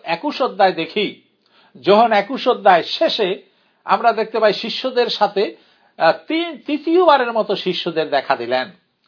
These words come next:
এবং তিনি সেই, আহ, শিষ্যেরা মাছ ধরতে ছিল এবং তাদের সাথে দেখা দিল।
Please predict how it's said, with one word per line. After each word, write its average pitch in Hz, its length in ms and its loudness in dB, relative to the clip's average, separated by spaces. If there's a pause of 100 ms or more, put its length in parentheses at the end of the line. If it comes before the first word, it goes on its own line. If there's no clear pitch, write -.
(260)
এবং 202 300 2
তিনি 190 260 0
সেই, 180 420 -2 (180)
আহ, 139 680 2
শিষ্যেরা 214 500 0
মাছ 196 320 4
ধরতে 175 300 -8
ছিল 151 340 -4 (360)
এবং 170 320 -2
তাদের 165 220 2
সাথে 180 300 -2
দেখা 160 260 2
দিল। 175 280 0